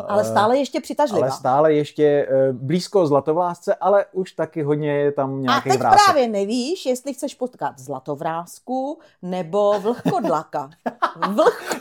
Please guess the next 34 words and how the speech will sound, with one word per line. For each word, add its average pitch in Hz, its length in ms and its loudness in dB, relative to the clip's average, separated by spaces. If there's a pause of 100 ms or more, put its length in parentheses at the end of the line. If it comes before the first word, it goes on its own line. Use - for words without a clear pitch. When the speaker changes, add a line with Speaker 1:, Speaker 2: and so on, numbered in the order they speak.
(120)
Speaker 2:
<laughs> - 220 6
Speaker 1:
vlh-, 320 500 6
Speaker 2:
Ježiši. 269 360 -4
Speaker 1:
vlhkodlak 453 920 6
mě 311 140 -2
úplně 381 360 -2 (120)
dostal. 226 400 -4 (180)
Speaker 2:
<laughs> 202 160 8
Speaker 1:
Sexuálně 370 720 2
náruživá 311 580 2
žena, 190 360 -2 (300)
horší 269 420 8
než 320 200 0
všechny 320 420 -2
šelmy 285 440 -2
světa. 262 440 -4 (440)
Speaker 2:
Vlhkodlak, 277 960 6 (240)
ty 311 120 4
krásu. 233 680 2 (440)
Jsem 165 120 -6
zapomněl, 147 420 0
že 139 120 -2
tam 135 200 -2
je. 123 100 -4
Dobře, 156 280 0
to 123 100 -6
si 151 140 -2
osvojím. 123 460 -4 (300)
Speaker 1:
Eh, 208 180 0
a 202 80 -2
potom 254 280 -8
je 302 60 -6
tam 311 200 -4
brufena. 151 720 -10